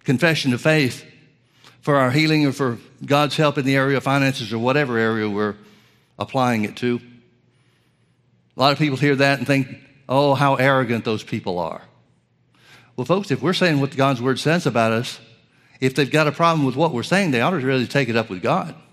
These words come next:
We're just agreeing with God's word, which cannot fail. It cannot pass away without being fulfilled.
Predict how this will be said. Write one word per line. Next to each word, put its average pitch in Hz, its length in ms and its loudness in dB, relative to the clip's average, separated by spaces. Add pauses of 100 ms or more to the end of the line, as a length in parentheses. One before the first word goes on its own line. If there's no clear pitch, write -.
(2250)
We're 127 160 2
just 160 240 0
agreeing 131 400 2
with 123 160 -2
God's 123 260 2
word, 160 320 0 (440)
which 143 260 0
cannot 160 480 2
fail. 196 260 0 (2250)
It 170 200 -2
cannot 160 400 0
pass 151 320 0
away 156 320 -2 (760)
without 123 340 2
being 131 240 2
fulfilled. 117 560 -6